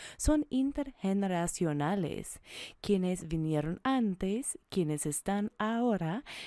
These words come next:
y quienes estarán. En el otoño de veinte veinte, Colorado Trust se puso en contacto conmigo para crear un reporte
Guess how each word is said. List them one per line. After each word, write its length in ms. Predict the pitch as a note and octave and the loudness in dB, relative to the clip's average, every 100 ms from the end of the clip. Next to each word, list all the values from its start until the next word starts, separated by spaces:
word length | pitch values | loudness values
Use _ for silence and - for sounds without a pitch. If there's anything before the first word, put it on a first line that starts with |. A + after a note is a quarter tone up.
| A#3 | -8
y 140 | - A3+ | -4 -2
quienes 460 | - A#3+ B3 B3+ - | 0 2 2 0 0
estarán. 760 | E3+ - D#3+ F#3 G3+ D3 C#3 - - - - - _ _ _ _ _ _ - - - - - - - | -2 0 0 2 0 0 -6 -14 -20 -20 -20 -20 _ _ _ _ _ _ -20 -20 -20 -18 -18 -6 0
En 180 | A#3+ | 4
el 140 | C#4 C#4 | 4 4
otoño 520 | C#4 D4+ D#4+ B3 E3+ | 2 2 4 4 2
de 340 | G3 G3+ G#3 A#3+ | 2 2 2 -2
veinte 360 | F3 D#3+ D3+ D#3+ | -2 0 0 0
veinte, 480 | D#3 D3+ D3 D#3 G3 | 2 2 0 -2 -2
Colorado 520 | - A3+ A3+ G3+ F#3 | 4 4 6 4 2
Trust 520 | F3+ - C#3+ F#3+ - | -2 -4 -2 -2 -4
se 180 | - G#3+ | -2 0
puso 340 | - C#4+ - B3+ | 4 4 4 0
en 120 | D#3 | 0
contacto 520 | D3 D3 D#3 D#3 E3 | -2 0 -2 -2 -4
conmigo 880 | - - D#3+ E3+ G3 E3 C#3+ D3+ A#3 - - - | 0 0 2 2 2 0 0 0 -2 -6 -14 6
para 200 | A#3+ C4 | 6 6
crear 500 | - C4 B3+ D4 - - | 0 -2 0 -2 -4 0
un 380 | A#3+ B3+ C4 C4+ | 2 2 0 -2
reporte 1080 | F#3 F#3 - - A#3 G#3 - D3 C#3+ F3 | 0 0 10 10 10 2 -6 -6 -2 -2